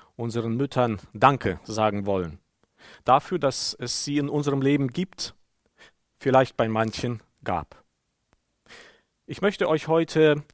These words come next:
eine Mutter aus dem Alten Testament vorstellen,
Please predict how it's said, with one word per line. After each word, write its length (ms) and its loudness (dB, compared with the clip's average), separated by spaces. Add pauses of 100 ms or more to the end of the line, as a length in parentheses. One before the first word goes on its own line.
(240)
eine 240 0
Mutter 260 2
aus 220 0
dem 220 -2
Alten 340 2
Testament 500 -2
vorstellen, 720 0